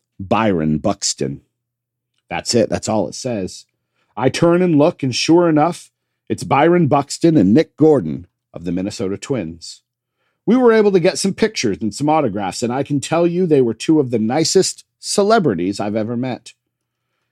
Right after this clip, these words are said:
It makes it very easy to be a fan of theirs after this experience. Byron's in-laws were there as well, and they seemed to enjoy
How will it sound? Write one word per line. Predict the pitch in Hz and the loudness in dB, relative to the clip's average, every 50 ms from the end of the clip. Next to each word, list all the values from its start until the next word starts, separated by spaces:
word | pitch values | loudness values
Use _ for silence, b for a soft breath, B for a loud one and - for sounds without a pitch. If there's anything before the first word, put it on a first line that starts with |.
| _ - | _ -2
It | 156 196 | 0 2
makes | 226 254 226 - - | 2 2 0 0 -2
it | 220 | 0
very | 202 196 214 208 202 208 | 2 2 4 4 4 2
easy | 214 226 220 160 120 117 95 | 2 2 2 2 2 2 2
to | 98 | 2
be | 95 113 113 | 0 -2 -2
a | 107 | -2
fan | - - 160 160 165 156 131 | -2 0 0 0 2 0 -2
of | 87 76 71 | -2 -4 -6
theirs | 85 82 78 80 78 - | -8 -8 -8 -8 -10 -10
after | 85 80 78 - - 73 | -10 -12 -12 -12 -12 -12
this | 71 80 - - | -12 -12 -12 -12
experience. | - - - - 95 82 80 90 95 107 117 117 - | -14 -16 -12 -10 -10 -8 -8 -8 -8 -8 -10 -12 -6
Byron's | 120 143 143 156 156 151 147 143 127 160 | -2 0 2 4 4 4 4 4 4 4
in-laws | 196 208 196 151 117 104 101 98 90 - | 2 4 2 2 0 0 -2 -4 -6 -6
were | 95 98 104 | -6 -4 -2
there | 107 104 101 | -2 -2 -4
as | 90 82 - | -6 -6 -4
well, | 117 139 139 117 95 90 92 | -4 -2 -2 -2 -2 -4 -4
and | 92 107 | -4 -2
they | 139 165 | 0 0
seemed | 143 - 160 147 135 131 120 | 0 2 2 0 2 2 2
to | 127 120 | 2 2
enjoy | 117 120 107 135 170 165 120 92 76 - | 2 2 2 4 4 4 4 2 -2 -6